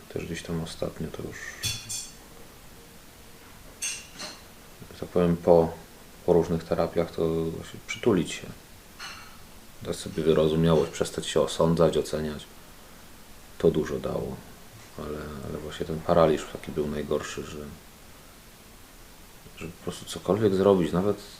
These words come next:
głupie wstanie do toalety, czy żeby zjeść, umyć się, to,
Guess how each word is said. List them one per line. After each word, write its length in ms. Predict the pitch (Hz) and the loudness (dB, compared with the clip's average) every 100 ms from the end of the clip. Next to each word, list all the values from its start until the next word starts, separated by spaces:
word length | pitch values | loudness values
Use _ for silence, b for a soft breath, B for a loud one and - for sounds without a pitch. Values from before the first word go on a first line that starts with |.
| - - - | -20 -18 -14
głupie 240 | 117 - | -2 -2
wstanie 340 | - - 113 107 | -2 -2 2 4
do 100 | 101 | 2
toalety, 680 | 92 85 85 110 - 87 | 4 4 6 4 4 2
czy 220 | 82 - 80 | 2 -4 -2
żeby 340 | 80 78 73 | 0 0 -4
zjeść, 800 | 73 76 78 101 113 98 - - - - - - - - | -6 0 4 6 6 2 -8 -12 -14 -16 -18 -20 -20 -4
umyć 380 | - 92 107 95 | 2 6 6 4
się, 260 | - - 85 | 0 -4 -4
to, 140 | - | -4